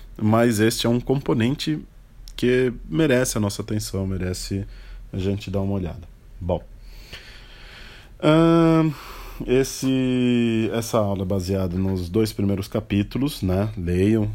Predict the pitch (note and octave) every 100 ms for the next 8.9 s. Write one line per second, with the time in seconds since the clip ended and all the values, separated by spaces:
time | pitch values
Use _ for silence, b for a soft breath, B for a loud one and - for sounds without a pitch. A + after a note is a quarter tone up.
0 | - - - F2+ E2+ D#2+ D#2 G#2+ A#2+ A2
1 | - F2 E2+ E2 D#2+ F2 - F2 E2+ E2
2 | E2+ D#2+ E2+ F#2 A#2+ D3 - - - -
3 | - - - - - - F2 E2 E2+ G2
4 | A#2 A#2 G#2 E2+ E2+ E2+ E2+ - F#2 F2+
5 | E2+ E2 D#2+ D#2 D#2+ E2+ - - A2+ G#2
6 | F#2 G2+ A2 F#2+ F2+ F#2+ F2+ E2+ F2 F2
7 | F2+ F#2+ D#2+ F2 E2 F2+ D#2+ F2 E2+ D#2+
8 | E2 E2+ F2+ F#2 F2+ G#2+ G2 D3+ -